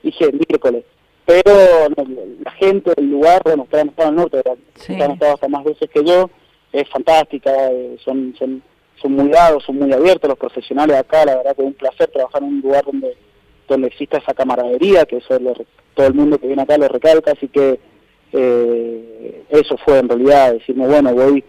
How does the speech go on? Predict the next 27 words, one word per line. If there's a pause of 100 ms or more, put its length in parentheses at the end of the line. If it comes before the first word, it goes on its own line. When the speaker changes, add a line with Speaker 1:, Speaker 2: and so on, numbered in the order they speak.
(300)
Speaker 1:
yo
había
tenido
la
suerte
de
trabajar
en
otros
lugares,
la
profesión,
yo
soy
licenciado
en
enología
y
la
profesión
te
lleva
a
que
vos
puedas
viajar,